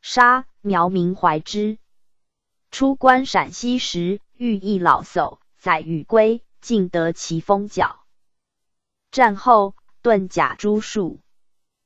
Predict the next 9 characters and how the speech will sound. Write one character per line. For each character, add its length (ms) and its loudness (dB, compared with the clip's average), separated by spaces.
将 320 2
别， 380 -2
与 240 -4
谢 260 2
元 300 -2
曰 360 2
：“幸 360 -2
自 220 -2
爱， 400 2